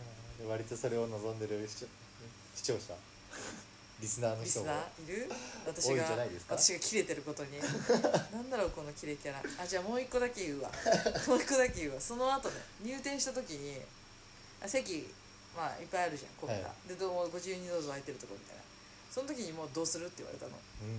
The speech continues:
Speaker 1: ん。
Speaker 2: 「もうさっさと座れば、どっかに」みたいな。<laughs> スマートじゃないってなって終わった。
Speaker 1: <laughs> あー、結果、モテるような人ではないと。
Speaker 2: まあ、そうね。まあ、なんかね、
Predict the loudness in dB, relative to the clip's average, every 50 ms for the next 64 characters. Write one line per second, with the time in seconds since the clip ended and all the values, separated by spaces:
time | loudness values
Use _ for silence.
0 | -2 0 4 6 6 6 6 6 8 8 8 8 6 4 4 6 6 6 6 4
1 | 0 0 0 0 -2 -2 -2 -2 -4 -6 -4 -2 -2 -2 0 0 0 0 0 0
2 | 0 0 -2 -4 -6 -10 -14 -16 -18 -18 -18 -16 -4 6 10 12 12 12 10 8
3 | 4 4 4 4 6 4 4 4 4 4 6 6 6 6 2 -4 -8 -6 -6 -6
4 | -6 -6 -8 -8 -6 -6 -6 -8 -10 -12 -4 2 4 4 4 4 0 -12 -14 -10
5 | -6 -4 -2 -2 -2 -2 -4 -8 -12 -14 -14 -14 -14 -14 -14 -14 -14 -14 -14 -12
6 | -12 -12 -14 -14 -12 -12 -12 -10 -4 -2 0 0 2 0 -2 -4 -6 -8 -8 -10
7 | -12 -14 -16 -16 -14 -12 -12 -12 -12 -12 -14 -12 -10 -10 -4 0 0 0 0 0
8 | -2 -4 -6 -6 -4 -2 -2 -2 -2 -2 -4 -4 -4 -6 -6 -8 -10 -12 -12 -12
9 | -4 0 2 6 10 10 10 8 8 0 -8 -12 -14 -16 -16 -18 -18 -18 -18 -18
10 | -18 -18 -18 -18 -18 -14 -4 0 2 4 4 4 2 2 0 0